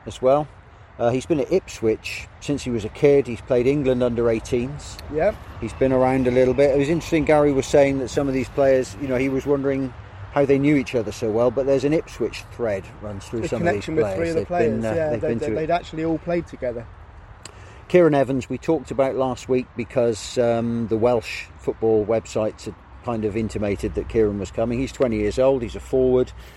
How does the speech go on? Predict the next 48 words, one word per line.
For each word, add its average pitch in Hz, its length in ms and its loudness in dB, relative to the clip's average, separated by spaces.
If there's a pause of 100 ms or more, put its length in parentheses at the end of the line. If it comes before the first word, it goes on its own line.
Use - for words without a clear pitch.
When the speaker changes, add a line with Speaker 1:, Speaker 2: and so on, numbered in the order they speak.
(420)
Speaker 1:
As 113 140 -6
we 120 80 -6
said 135 200 0
last 131 260 2
week, 107 160 -4
he's, - 480 -8
he's 107 160 -10
a 117 40 -8
Conor 120 280 -4
Lemonheigh 110 320 -2 (120)
Evans 104 300 -6
type, 90 380 -10
isn't 95 160 -8
he? 87 100 -8
Speaker 2:
Mm. 151 280 -6 (380)
Speaker 1:
Uh, 107 180 2
he's 120 180 0
on 160 120 4
loan 120 300 2
from 110 220 -12
Cardiff, 110 520 -4 (520)
and 113 300 0
I 110 80 2
like 143 280 4
what 127 120 -4
he 120 60 -2
said 127 440 2
in, 117 180 -2
in 113 180 -6
his 107 160 -6
quote 120 400 0
on 113 120 -4
the 104 60 -8
Torquay 117 280 -4
website. 113 480 0
"As 110 80 -8
soon 156 180 -2
as 127 80 -8
my 139 180 -2
agent 123 320 -4
said 110 200 -4
Gary 113 260 0
Johnson, 101 460 -6 (640)
he 101 80 -14
was 98 140 -8
on 95 140 -4
his 92 200 -10
way." 90 240 -4